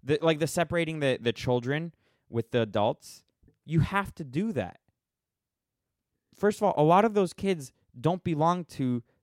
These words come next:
the, the person that they claim is their parent because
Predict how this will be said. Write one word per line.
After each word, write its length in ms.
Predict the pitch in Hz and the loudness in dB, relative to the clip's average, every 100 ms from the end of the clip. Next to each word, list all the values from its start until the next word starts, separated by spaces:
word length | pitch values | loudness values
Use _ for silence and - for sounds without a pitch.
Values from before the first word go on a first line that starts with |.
| - | -4
the, 380 | 123 123 117 - | 2 4 2 -2
the 140 | 120 110 | -6 -6
person 400 | - 147 131 143 | -2 -2 -2 -6
that 160 | 127 | -4
they 160 | 113 117 | -2 -2
claim 340 | - 131 131 | -4 -6 -4
is 120 | 120 101 | -4 -4
their 160 | 98 | -4
parent 440 | - 160 135 - 101 | -4 -6 -6 -8 -10
because 360 | 113 120 107 | -8 -6 -8